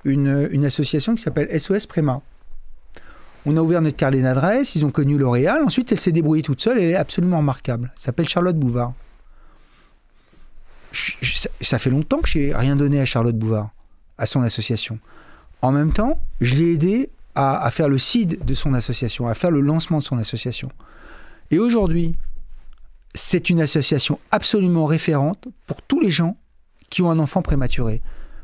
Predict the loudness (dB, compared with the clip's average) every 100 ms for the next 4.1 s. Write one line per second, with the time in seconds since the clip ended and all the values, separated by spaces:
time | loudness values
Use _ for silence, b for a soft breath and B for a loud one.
0 | b -2 0 0 2 0 2 2 2 2
1 | 2 2 2 0 2 2 2 0 0 0
2 | 0 0 2 2 2 2 0 0 0 2
3 | 2 2 0 0 -2 0 2 4 4 2